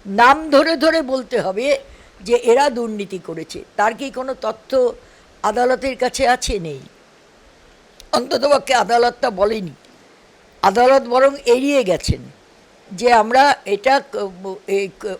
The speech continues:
এত আমরা ঝাড়াই বাছাই করতে পারিনি, করা উচিত ছিল এই রায় দেওয়ার আগে।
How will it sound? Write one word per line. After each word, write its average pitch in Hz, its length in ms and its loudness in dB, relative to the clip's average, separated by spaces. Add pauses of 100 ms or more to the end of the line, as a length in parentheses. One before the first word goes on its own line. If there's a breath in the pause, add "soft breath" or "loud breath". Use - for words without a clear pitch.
এত 190 220 0
আমরা 233 400 4 (360)
ঝাড়াই 214 300 0
বাছাই 240 360 -4
করতে 226 360 -8
পারিনি, 147 420 -10 (520)
করা 208 240 4
উচিত 254 400 -6
ছিল 208 240 -4
এই 175 120 -4
রায় 156 200 -2
দেওয়ার 151 240 -6
আগে। 131 220 -14